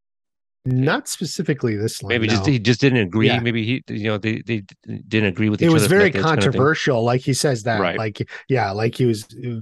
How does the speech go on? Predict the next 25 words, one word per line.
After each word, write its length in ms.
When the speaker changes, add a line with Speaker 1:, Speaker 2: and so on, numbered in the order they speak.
Speaker 1:
very 300
controversial, 880
and, 280
you 120
know, 80
controversial 680
how, 420
you 120
know, 160
Speaker 2:
Right, 220
Speaker 1:
and 20
Speaker 2:
I, 100
Speaker 1:
then 180
goes 180
Speaker 2:
I, 20
Speaker 1:
on, 160
yeah. 160
Speaker 2:
I 80
do 180
like 180
the 180
demonstration 680
versus, 480
uh, 160
dialogue 480